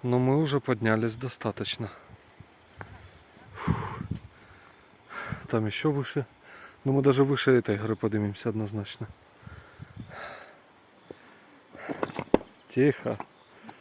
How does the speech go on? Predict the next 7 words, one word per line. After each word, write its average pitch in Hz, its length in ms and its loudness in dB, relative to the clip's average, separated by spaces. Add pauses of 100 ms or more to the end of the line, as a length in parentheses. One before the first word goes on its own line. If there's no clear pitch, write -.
(200)
Зая, 123 380 6
ты - 160 0
че? 131 260 8 (2250)
Катюх, 143 360 6
посмотри 170 420 8
на 156 80 8
меня. 120 300 4